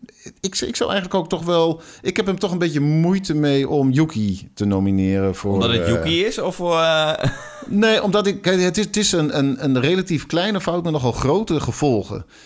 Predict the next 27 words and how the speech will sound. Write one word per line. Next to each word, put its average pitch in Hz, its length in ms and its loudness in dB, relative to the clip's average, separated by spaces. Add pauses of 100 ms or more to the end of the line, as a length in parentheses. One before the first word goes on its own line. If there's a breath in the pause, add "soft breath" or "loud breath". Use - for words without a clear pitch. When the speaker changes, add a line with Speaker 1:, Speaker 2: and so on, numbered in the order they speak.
(240 loud breath)
Speaker 1:
Eh, 117 320 0 (120)
maar 127 260 0
al-, - 320 -4
als, - 500 0
eh, - 60 -10 (460)
hij 143 280 0
gewoon 151 180 0
een 131 80 0
kleine 143 300 0
spin - 280 -2
had 110 160 0
gehad 90 240 -4
of 90 120 -6
wat 95 180 -2
dan 92 140 -2
ook, 110 180 0
ja, 156 100 -2
dat, 151 160 -6
dan 151 260 0
hadden 110 280 -4
we 160 80 -2
hem 135 100 2
waarschijnlijk 135 440 0
niet 123 160 2
eens 110 260 -2
nu 117 340 2
benoemd. 127 640 2